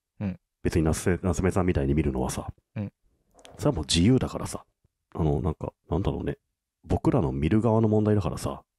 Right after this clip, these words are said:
Speaker 1: そうそう。
Speaker 2: 早送りしてみようが、飛ばしてみようがさ。例えば漫画をパラパラ見ようが。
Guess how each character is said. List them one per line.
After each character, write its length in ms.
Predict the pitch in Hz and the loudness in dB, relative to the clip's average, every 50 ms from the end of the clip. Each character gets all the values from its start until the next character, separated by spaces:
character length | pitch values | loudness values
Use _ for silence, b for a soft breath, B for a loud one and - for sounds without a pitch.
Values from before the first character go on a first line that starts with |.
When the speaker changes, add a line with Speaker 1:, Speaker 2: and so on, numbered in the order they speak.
| _ _ | _ _
Speaker 1:
そ 120 | - - 156 | -2 0 0
う 20 | 120 | 0
そ 220 | - 113 98 - | 0 -2 -6 -6
う。 580 | - _ _ _ _ _ _ _ _ _ - - | -8 _ _ _ _ _ _ _ _ _ -12 -4
Speaker 2:
早 200 | 110 104 101 104 | 0 2 2 2
送 160 | 104 - - | 2 0 -2
り 60 | 78 | -4
し 60 | 73 - | -2 -2
て 100 | - 76 | -2 0
み 100 | 80 82 | 2 2
よ 100 | 82 80 | 2 2
う 40 | |
が、 180 | 73 71 69 - | 0 -2 -4 -4
飛 140 | - 85 76 | -2 -2 0
ば 80 | 85 | 0
し 80 | 82 - | 0 2
て 100 | - 92 | 0 2
み 100 | 82 90 | 2 4
よ 100 | 92 90 | 4 2
う 40 | 80 | 2
が 80 | 76 | -2
さ。 240 | 76 - - - - - _ _ _ _ _ _ - | -4 -4 -4 -4 -6 -10 _ _ _ _ _ _ -4
例 100 | - - | -2 0
え 20 | 76 | 0
ば 180 | 76 85 87 | 2 2 4
漫 80 | 95 98 | 4 4
画 100 | 95 101 | 4 2
を 60 | 92 | 0
パ 140 | - - - | 2 0 -2
ラ 100 | 101 87 | -2 0
パ 100 | - 87 | -2 -2
ラ 80 | 80 | -2
見 120 | 69 76 78 | 0 0 2
よ 140 | 82 82 85 | 2 2 2
う 40 | |
が。 180 | - - - - | 2 0 -4 -6